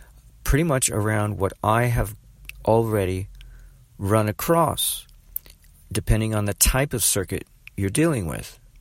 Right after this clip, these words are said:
will determine what the parasitic frequency will be. And so they have made these, these unlicensed bands for a reason.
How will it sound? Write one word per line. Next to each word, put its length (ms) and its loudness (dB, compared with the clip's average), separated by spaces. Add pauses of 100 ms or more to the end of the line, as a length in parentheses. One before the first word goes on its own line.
will 200 -4
determine 720 -2
what 260 2
the 60 -16
parasitic 560 -2
frequency 500 -4
will 180 -4
be. 380 0 (840)
And 240 4
so 300 6
they 220 4
have 240 6
made 380 2
these, 380 2
these 380 2
unlicensed 800 2
bands 480 0
for 240 0
a 60 2
reason. 600 -2